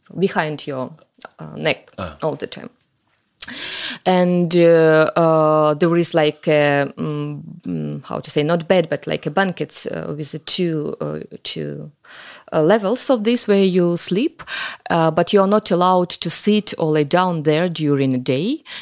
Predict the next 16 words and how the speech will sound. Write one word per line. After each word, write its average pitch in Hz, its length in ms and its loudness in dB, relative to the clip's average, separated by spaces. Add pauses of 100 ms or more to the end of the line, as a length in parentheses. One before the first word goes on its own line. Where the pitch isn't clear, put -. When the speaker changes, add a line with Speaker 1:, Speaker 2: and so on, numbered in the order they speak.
Speaker 1:
You 165 200 0
just, - 460 -2
uh, 156 760 -2
have, 147 360 -4
uh, 143 340 -2 (420)
you 185 100 2
can, 185 440 4
uh, 147 800 2
or 160 540 4
walking 160 560 0
around 147 340 0
very 143 240 2
small 135 340 0
cell 165 420 -2
where 254 240 2
you're, 233 440 -2